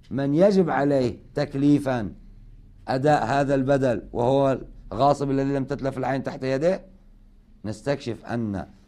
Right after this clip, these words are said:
وجوب الأداء وجوب ناشئ من الحكم الوضعي ومن اشتغال ذمته وليس حكما تكليفيا محضا. هذه ثلاثة إيرادات. رابعها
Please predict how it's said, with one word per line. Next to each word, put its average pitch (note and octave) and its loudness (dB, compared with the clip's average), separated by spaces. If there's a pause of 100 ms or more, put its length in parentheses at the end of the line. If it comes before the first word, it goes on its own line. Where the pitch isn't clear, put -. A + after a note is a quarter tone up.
وجوب A2+ 0
الأداء G#2+ 0
وجوب G#2+ -2 (500)
ناشئ B2 -4
من G#2+ -6
الحكم A2+ -6
الوضعي A#2+ -2
ومن G#2+ -2
اشتغال G#2+ -2 (520)
ذمته F3+ 2
وليس C3+ 0
حكما A#2 -6
تكليفيا A2 -2 (1120)
محضا. C3 0
هذه B2+ 0
ثلاثة B2+ -2
إيرادات. B2+ 0 (2250)
رابعها D3+ 6